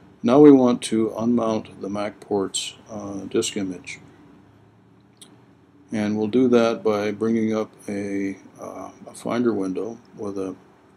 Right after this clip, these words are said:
Command N, and then ejecting the disk,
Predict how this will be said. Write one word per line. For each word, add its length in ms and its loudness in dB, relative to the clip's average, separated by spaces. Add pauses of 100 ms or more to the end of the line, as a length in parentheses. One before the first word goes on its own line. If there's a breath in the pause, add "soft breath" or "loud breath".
(100)
Command 440 -4
N, 440 -6 (1800)
and 460 -4
then 340 -4
ejecting 500 -2
the 80 -4
disk, 500 -2